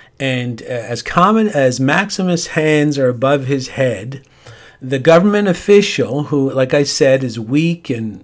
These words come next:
uses manipulation to dominate you and extract your energy, um, takes a knife and shanks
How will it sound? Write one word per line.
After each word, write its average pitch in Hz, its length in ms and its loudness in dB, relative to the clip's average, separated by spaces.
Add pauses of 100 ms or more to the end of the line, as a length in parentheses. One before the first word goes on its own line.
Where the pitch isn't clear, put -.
(120)
uses 156 480 0
manipulation 147 880 0
to 123 100 -10
dominate 127 760 -2
you 127 340 -2
and 107 100 -10
extract 135 640 -2
your 139 160 0
energy, 123 680 -4 (640)
um, 139 420 0
takes 185 340 -2
a 214 80 2
knife 151 560 0
and 123 300 -4
shanks - 720 -4